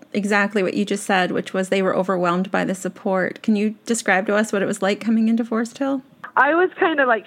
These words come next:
Speaker 2: shocked. In fact, I hopped off sooner than I realized the even line was, and I unpacked, you know, I got my horse unsaddled, or, you know, way sooner than the line was. But, uh, you know, it wasn't just Forest Hill. I mean, all of them had help.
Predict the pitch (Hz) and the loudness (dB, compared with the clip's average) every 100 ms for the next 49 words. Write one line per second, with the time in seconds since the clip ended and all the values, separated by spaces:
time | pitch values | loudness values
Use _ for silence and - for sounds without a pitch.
0 | - 247 226 359 - - 254 247 247 254 | -4 0 2 0 -4 -8 -6 -2 -2 0
1 | 240 269 277 254 - 240 240 - - 233 | -2 0 0 -2 2 2 2 -2 -10 -8
2 | 247 240 226 214 208 214 214 214 - 208 | -2 2 2 2 2 2 2 0 -4 -2
3 | 208 190 180 185 202 208 233 226 175 196 | 0 2 2 2 4 4 4 2 2 2
4 | 196 226 196 - _ _ - 208 202 208 | 2 2 0 0 _ _ 0 2 4 4
5 | 196 196 208 208 220 202 202 - 196 185 | 4 2 2 2 2 0 0 2 4 6
6 | 202 233 226 _ - - - 214 196 175 | 4 2 -2 _ -20 -20 0 4 6 4
7 | - 220 185 165 208 240 - 247 233 214 | 2 2 2 4 2 2 2 2 2 4
8 | 208 202 185 175 175 170 185 - - - | 4 4 4 4 2 2 0 2 0 0
9 | _ _ _ 233 - - - 262 277 269 | _ _ _ 0 0 -4 -4 0 2 4
10 | 269 240 262 294 302 269 - - 262 - | 4 4 2 2 0 -2 -6 0 0 0
11 | - 254 208 208 226 196 214 220 - 285 | 0 2 2 2 4 4 2 -2 2 4
12 | 359 349 160 147 196 - - _ _ _ | 4 4 2 0 -2 -12 -20 _ _ _
13 | - 277 277 294 466 - - | 2 2 4 2 4 2 -2